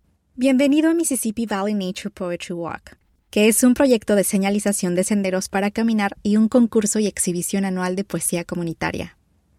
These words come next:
Los poemas ganadores se muestran a lo largo del sendero para caminar aquí en Richfield Lake Park durante dos años.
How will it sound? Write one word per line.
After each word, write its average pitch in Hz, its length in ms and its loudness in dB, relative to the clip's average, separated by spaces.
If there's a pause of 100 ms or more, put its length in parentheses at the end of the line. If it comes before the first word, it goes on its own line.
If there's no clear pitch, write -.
(400)
Los 202 160 0
poemas 226 380 2
ganadores 202 420 2
se 214 100 -2
muestran 185 380 -4
a 190 60 -2
lo 170 100 0
largo 165 280 0
del 190 120 0
sendero 165 380 -2
para 175 240 -4
caminar 180 500 -2
aquí - 300 -4
en 214 100 0
Richfield 220 480 -2
Lake 185 200 -2
Park 175 300 -4
durante 175 340 -2
dos 170 200 -4
años. - 440 -6